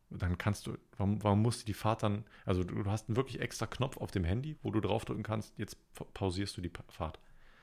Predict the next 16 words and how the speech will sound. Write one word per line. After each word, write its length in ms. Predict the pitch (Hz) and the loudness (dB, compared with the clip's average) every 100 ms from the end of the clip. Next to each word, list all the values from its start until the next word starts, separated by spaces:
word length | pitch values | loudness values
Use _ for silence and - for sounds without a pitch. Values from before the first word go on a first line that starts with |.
| - - - _ _ _ _ - | -20 -20 -20 _ _ _ _ -6
Macht 260 | - 117 - | 4 4 4
für 80 | - | 0
mich 220 | 151 - | 0 2
einfach 260 | 120 - - | 0 -2 0
keinen 180 | 92 | 2
Sinn. 140 | 87 135 | 4 2
Du 80 | 160 | 2
kannst 260 | 110 - | -2 -2
die 40 | 104 | -4
Fahrt 260 | 107 107 | -2 -2
bis 200 | 123 123 | -2 -2
zu 100 | - | -2
sch-, 160 | 107 - | -4 -4
zwei 240 | - 107 | -2 -2
Stunden 260 | - - 98 | -2 -6 -6
pausieren, 480 | - 82 98 156 | -2 0 0 0